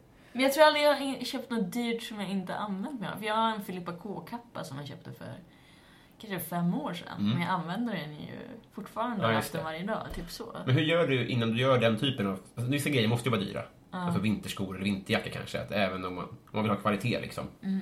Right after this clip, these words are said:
Speaker 2: Eh, så, så står du, är du, står du och våndas innan och jämför på råd och rön och sånt,
Speaker 1: Ja, men jag
Speaker 2: eller?
Speaker 1: gillar lite det där att köpa kvaliteten och köpa mycket olika
Speaker 2: Mm.
Speaker 1: prylar.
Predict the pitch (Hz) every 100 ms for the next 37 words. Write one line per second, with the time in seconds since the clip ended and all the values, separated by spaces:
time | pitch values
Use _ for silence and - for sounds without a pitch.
0 | 180 - - - - - - - - -
1 | - - - - 104 107 104 104 98 -
2 | 98 101 120 - 110 104 101 117 110 120
3 | 139 131 101 143 98 92 90 87 95 101
4 | 98 95 - 98 90 90 90 95 95 95
5 | 110 87 - - 220 233 233 240 233 240
6 | 254 220 175 156 151 147 - 175 160 -
7 | 180 - 175 156 156 135 135 123 131 127
8 | 135 127 139 143 - - 156 156 151 165
9 | 180 214 123 - - 165 185